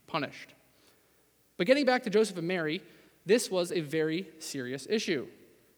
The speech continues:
You know, we might recall the Pharisees in John eight, right? They bring the woman accused of adultery to Jesus, and they say,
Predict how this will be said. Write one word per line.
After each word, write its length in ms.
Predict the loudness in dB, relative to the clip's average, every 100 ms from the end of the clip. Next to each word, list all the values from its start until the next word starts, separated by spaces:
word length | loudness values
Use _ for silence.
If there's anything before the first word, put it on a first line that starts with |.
| _ _ _ _ _
You 80 | -12
know, 60 | -6
we 80 |
might 160 | -4 -4
recall 380 | -4 0 2 2
the 120 | 2
Pharisees 480 | 2 2 2 0 -4
in 120 | -4
John 280 | -2 -2 -2
eight, 280 | 0 0 0
right? 220 | -4 -4
They 80 | -4
bring 240 | -4 -4
the 60 | -4
woman 340 | -2 -2 -2
accused 260 | -4 -4 -6
of 80 | -6
adultery 600 | -4 -4 -4 -2 -4 -6 -16 -20 -14
to 120 | -8
Jesus, 480 | -4 0 0 0 -4
and 100 | -6
they 40 |
say, 340 | -4 -4 -4